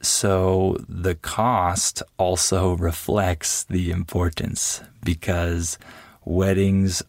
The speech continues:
are not cheap. Uh, in the U S, people often spend many thousands of dollars on weddings. So it's very common for people to spend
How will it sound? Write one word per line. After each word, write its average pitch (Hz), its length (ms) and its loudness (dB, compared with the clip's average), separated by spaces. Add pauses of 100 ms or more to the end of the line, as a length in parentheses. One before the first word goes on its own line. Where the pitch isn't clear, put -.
(100)
are 85 300 2
not 85 520 -2
cheap. - 420 -4 (760)
Uh, 87 180 -2
in 95 180 2
the 90 100 4
U 98 320 2
S, 101 560 0
people 95 720 2 (300)
often 95 460 0
spend 90 800 0
many 101 680 4
thousands 92 840 2
of 85 160 -2
dollars 80 640 0
on 85 240 0
weddings. - 520 -4 (680)
So 85 800 2
it's - 640 -2
very 85 380 0
common 113 640 2
for 92 240 0
people 85 560 0
to - 140 -6
spend 82 680 -2